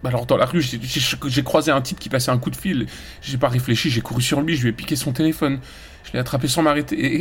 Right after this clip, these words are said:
et <laughs> quand je me suis retourné, j'ai vu que le mec comprenait même pas ce qui venait de lui arriver. Il regardait autour de lui comme ça, comme si le téléphone avait juste disparu.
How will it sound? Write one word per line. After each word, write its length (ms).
et 240
<laughs> 40
quand 180
je 140
me 60
suis 160
retourné, 500
j'ai 120
vu 140
que 100
le 60
mec 160
comprenait 360
même 140
pas 200
ce 100
qui 120
venait 180
de 60
lui 80
arriver. 340
Il 60
regardait 280
autour 240
de 120
lui 200
comme 140
ça, 220
comme 140
si 120
le 80
téléphone 360
avait 140
juste 240
disparu. 520